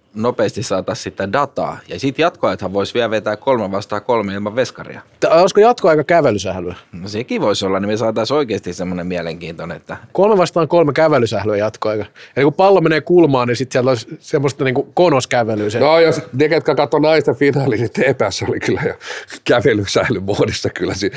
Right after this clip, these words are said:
Speaker 3: sanotaan kolmannen erän alun jälkeen, että sieltä oli kyllä niinku juoksut juostu.
Speaker 2: Oliko
Speaker 3: Oli
Speaker 2: niille
Speaker 3: niin
Speaker 2: annettu tuotekortti käteen?
Speaker 3: <laughs> Joo, ilmeisesti liiton tuotekortti tullut, et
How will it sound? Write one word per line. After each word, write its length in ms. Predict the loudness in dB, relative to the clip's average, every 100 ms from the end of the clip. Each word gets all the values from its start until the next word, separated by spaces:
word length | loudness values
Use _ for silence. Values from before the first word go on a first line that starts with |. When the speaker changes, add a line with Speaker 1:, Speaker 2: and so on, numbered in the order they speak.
| -8 -12 -4
Speaker 3:
sanotaan 340 | -2 -2 0
kolmannen 480 | 2 4 4 2 2
erän 200 | 4 4
alun 280 | 4 4 4
jälkeen, 360 | 2 0 -4
että 120 | -2
sieltä 200 | 0 0
oli 120 | 0 -4
kyllä 220 | -4 -4
niinku 280 | -2 -2 -6 -10 -20 -18 -12 0
juoksut 480 | 2 4 2 0
juostu. 380 | 4 4 4 2
Speaker 2:
Oliko 180 | -4 -4
Speaker 3:
Oli 220 | 0 2 2
Speaker 2:
niille 240 | 4 4
Speaker 3:
niin 40 |
Speaker 2:
annettu 260 | 4 2 0
tuotekortti 640 | 4 4 2 0 0 0 -4
käteen? 300 | -4 -2 -2
Speaker 3:
<laughs> 80 | -4 -6 -6
Joo, 240 | -2 -2 -2
ilmeisesti 680 | -4 -4 -8 -6 -8 -10 -18 -14 -14 -8 -2
liiton 280 | 0 0
tuotekortti 680 | -2 0 0 0 -2 -4 -4
tullut, 340 | -4 -4 -4
et 100 | -6